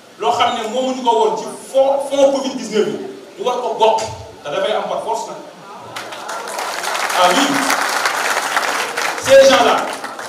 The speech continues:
lu ñu war a def procédure boobu kan moo ko mën def, c'est l'État. Donc l'État est plus fort. Troisième bi mooy l'État est le représentant légal ou légitime du peuple. C'est-à-dire ñun association lañ de, ñun ak yeneen association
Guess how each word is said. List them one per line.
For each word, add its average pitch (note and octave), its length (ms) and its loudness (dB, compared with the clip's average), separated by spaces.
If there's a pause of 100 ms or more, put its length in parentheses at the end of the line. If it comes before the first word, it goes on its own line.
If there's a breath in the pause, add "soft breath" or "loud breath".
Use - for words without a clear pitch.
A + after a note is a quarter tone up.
(680)
lu C4+ 80 -6
ñu C#4+ 100 0
war B3 80 4
a - 60 2
def - 220 -4
procédure C4 380 -4
boobu F#3+ 200 -2
kan A#3+ 120 -6
moo A3+ 80 -4
ko G#3+ 120 -2
mën F#3 80 -6
def, D3+ 140 -6
c'est - 120 -4
l'État. - 320 -4 (580)
Donc E3 200 -10
l'État F3 400 -2
est F3+ 40 -6
plus - 260 -10
fort. - 260 -10 (1160)
Troisième B3+ 400 0
bi - 140 -10
mooy G#3+ 320 2
l'État A3+ 480 4
est G#3 100 8
le F#3+ 200 0
représentant - 840 -4
légal G#3+ 580 0
ou F#3+ 60 -8
légitime G3+ 360 -8
du D3+ 100 -14
peuple. D3 300 -6 (1000)
C'est-à-dire F3 300 -8 (880)
ñun G#3+ 220 -10
association - 600 -2
lañ G#3+ 180 -4
de, F#3 140 -6 (800)
ñun G3+ 120 -4
ak G3 60 -8
yeneen F#3+ 240 -8
association F3+ 480 -10